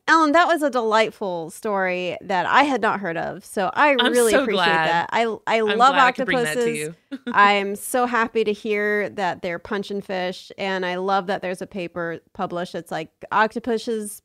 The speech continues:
Speaker 1: punch fish." It's
Speaker 2: It's
Speaker 1: great.
Speaker 2: such a joyful paper, too.
Speaker 1: I love
Speaker 2: Because,
Speaker 1: it.
Speaker 2: like, you know, it is, of course, you know, everything is, is phrased the way you're supposed to phrase things in scientific papers, but there are just these little moments where, like,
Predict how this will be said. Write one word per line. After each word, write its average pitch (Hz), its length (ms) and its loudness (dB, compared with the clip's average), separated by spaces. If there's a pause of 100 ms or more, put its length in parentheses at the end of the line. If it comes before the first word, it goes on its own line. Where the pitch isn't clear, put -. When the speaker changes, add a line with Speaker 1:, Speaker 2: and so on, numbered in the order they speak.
Speaker 1:
punch 208 460 -4
fish." - 640 -8 (1000)
It's 226 160 -2
Speaker 2:
It's - 80 -12
Speaker 1:
great. 240 180 0
Speaker 2:
such 381 220 -4
a 453 140 2
joyful 269 640 -4
paper, 170 520 -8
too. 160 320 -10
Speaker 1:
I 254 80 -2
love 240 160 4
Speaker 2:
Because, 185 200 0
Speaker 1:
it. - 40 -4
Speaker 2:
like, 254 180 -6
you 277 140 -4
know, 247 80 -2
it 247 180 -4
is, 262 160 -8
of 240 140 -10
course, 190 500 -12 (360)
you 190 100 -6
know, 160 80 -4
everything 170 560 -6
is, 156 460 -8
is 151 480 -12 (260)
phrased 160 380 -4
the 160 80 -8
way 156 120 -8
you're 143 120 -6
supposed - 240 -12
to - 80 -14
phrase 139 240 -6
things 143 260 -18
in 143 100 -20
scientific 143 520 -14
papers, 139 400 -10 (260)
but 226 100 -6
there 226 140 -2
are 240 60 -4
just 262 180 -8
these 269 220 -8
little 185 260 -4
moments 156 640 -10
where, 180 120 -4
like, 147 300 -8